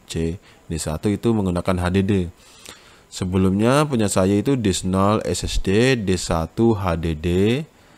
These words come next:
tapi karena sering ngehang karena H D D-nya bermasalah, jadi saya lepas.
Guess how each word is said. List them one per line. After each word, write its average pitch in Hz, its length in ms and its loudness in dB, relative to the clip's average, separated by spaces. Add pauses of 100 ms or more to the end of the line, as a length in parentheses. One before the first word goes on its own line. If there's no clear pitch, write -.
(380)
tapi 90 260 -4
karena 82 880 -2
sering 90 480 -2
ngehang 92 400 -2
karena 92 420 0
H 90 160 -2
D 80 140 -4
D-nya 82 320 -2
bermasalah, 80 680 -2
jadi 92 220 0
saya 90 260 0
lepas. 92 480 -2